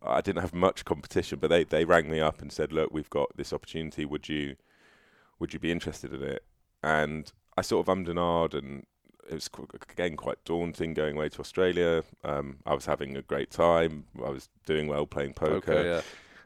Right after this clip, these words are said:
Speaker 1: Um, and I was getting, like, the odd opportunity here or there. So I was like, "Should I go? Like, is it gonna benefit me?"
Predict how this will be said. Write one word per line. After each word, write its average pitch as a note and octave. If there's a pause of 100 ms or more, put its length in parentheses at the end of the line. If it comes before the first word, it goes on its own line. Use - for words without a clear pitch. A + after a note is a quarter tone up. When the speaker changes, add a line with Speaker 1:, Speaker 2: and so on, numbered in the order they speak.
(100)
Speaker 1:
Um, D#2 (520)
and G2+
I F2+
was E2+
getting, E2+
like, E2
the F#2+
odd F#2
opportunity E2+
here D#2+
or D2
there. F2+
So F2
I E2+
was D#2+
like, D#2+
"Should -
I F2+
go? F2
Like, D2
is D#2
it -
gonna D#2+
benefit D2+
me?" D2